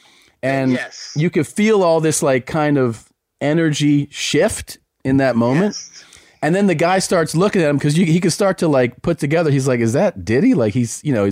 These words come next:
Speaker 1: he hears the voice.
Speaker 2: Yes.
Speaker 1: And then he's like, "Don't," like, you know, Diddy's like, "Don't fuck with my energy, like, my Halloween energy right now, man."
Speaker 2: Yeah.
Speaker 1: And the guy's like,
Speaker 2: Okay.
Speaker 1: "Uh,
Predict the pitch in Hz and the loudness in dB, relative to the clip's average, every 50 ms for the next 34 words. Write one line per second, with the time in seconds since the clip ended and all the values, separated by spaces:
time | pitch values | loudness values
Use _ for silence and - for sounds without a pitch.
0 | - - 104 123 117 107 135 135 135 120 104 104 87 92 123 151 117 98 101 110 | -2 -4 -4 -4 -2 0 0 0 0 0 -2 -4 -2 -2 0 0 2 2 0 -2
1 | - - - - _ _ _ _ _ - - - - 135 147 156 143 - - - | -4 -10 -16 -20 _ _ _ _ _ -20 -20 -20 -18 -12 -10 -8 -8 -10 -10 -12
2 | - - 127 131 135 143 147 147 147 147 143 143 151 135 131 135 127 120 - 143 | -8 -4 -2 0 0 0 0 0 0 2 2 2 0 0 0 0 0 0 0 -2
3 | 139 123 - - _ - 123 123 120 143 131 117 113 120 135 131 135 117 123 113 | -4 -4 -6 -10 _ -2 -2 0 0 0 0 0 0 0 0 0 2 2 0 0
4 | 113 - 139 131 131 - - _ - 226 247 - - 196 160 151 131 131 - 156 | 0 -2 -2 -4 -4 -4 -8 _ -2 -2 0 0 0 0 0 0 0 -2 -2 -2
5 | 202 233 226 185 135 123 117 113 107 107 107 123 127 - - - 214 180 170 175 | 0 0 0 0 0 0 0 0 0 0 0 -2 -2 -2 -2 0 0 0 2 2
6 | 165 151 151 147 139 135 - 151 220 262 233 190 143 127 117 117 117 110 104 110 | 2 2 2 2 0 0 0 -2 -2 0 -2 -2 -2 -2 0 0 0 0 0 -2
7 | 117 110 107 107 110 123 151 214 - 147 143 135 123 113 - - - 127 135 135 | -2 -2 0 0 0 0 0 -2 -2 -2 -4 -6 -6 -8 -10 -8 -4 -2 0 0
8 | 131 139 131 131 131 123 131 127 127 120 120 131 156 165 165 - | 2 2 2 2 2 2 2 2 2 2 0 0 2 2 0 0